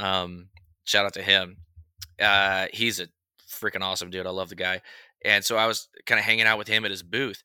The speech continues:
and so he definitely did not ask me to, but I was kinda helping him out at his booth, which he probably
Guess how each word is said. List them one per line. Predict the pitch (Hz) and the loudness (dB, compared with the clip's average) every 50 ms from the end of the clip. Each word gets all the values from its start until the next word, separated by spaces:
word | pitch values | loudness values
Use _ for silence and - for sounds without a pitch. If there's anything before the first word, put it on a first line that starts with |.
| - - - - - _ - - | -20 -20 -20 -20 -20 _ -6 -6
and | 107 107 - | -4 -2 0
so | - 117 110 107 104 | 2 2 2 2 2
he | 101 104 120 143 143 120 | -2 -4 -4 -6 -6 -6
definitely | 110 - 113 110 113 113 - 107 104 101 98 90 | -4 2 4 4 4 4 2 -8 -12 -10 -12 -12
did | 92 101 107 107 107 101 | -6 0 2 2 2 2
not | 101 98 98 92 | 0 0 0 0
ask | 95 95 95 95 - - 123 | 0 0 -2 -2 -4 -8 -8
me | 117 117 - | -8 -8 -6
to, | - 120 120 127 131 123 | -4 -4 -4 -4 -6 -6
but | 123 113 | -6 -6
I | |
was | 104 98 | -6 -4
kinda | - 120 107 104 | -4 -4 -4 -2
helping | 107 110 110 - 104 | -2 -2 -2 -2 -4
him | 101 101 | -2 2
out | 110 147 180 131 113 - - | 2 2 2 2 -2 -2 -2
at | 107 107 | -6 -6
his | 101 101 98 | -6 -8 -6
booth, | 113 151 160 120 - - | -6 -4 -4 -4 -6 -8
which | - - | -8 -8
he | 107 | -8
probably | - - 127 131 147 143 117 113 104 98 | -4 0 2 2 2 2 2 0 -4 -4